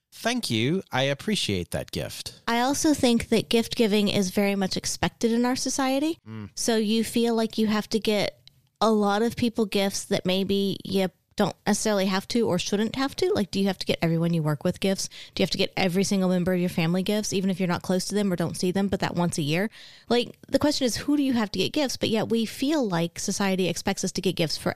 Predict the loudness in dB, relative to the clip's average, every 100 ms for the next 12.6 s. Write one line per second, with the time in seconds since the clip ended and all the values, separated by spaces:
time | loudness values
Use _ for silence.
0 | 0 0 2 0 0 -4 -8 -12 -20 -18
1 | -4 0 2 2 2 2 2 2 2 0
2 | 0 -2 0 -2 0 0 0 0 0 0
3 | 0 -2 -2 0 0 0 0 0 0 0
4 | 0 0 -2 0 -2 0 0 0 0 -6
5 | _ _ _ _ 2 4 4 2 0 -2
6 | 0 0 2 2 0 0 0 -2 -6 -6
7 | 0 0 0 -4 -2 0 0 0 0 0
8 | 0 0 0 0 -2 -2 0 2 2 -2
9 | _ _ _ _ 0 2 4 2 0 -4
10 | -8 _ _ _ _ _ _ _ 2 4
11 | 2 2 2 2 0 0 0 0 0 0
12 | 0 0 0 -2 -6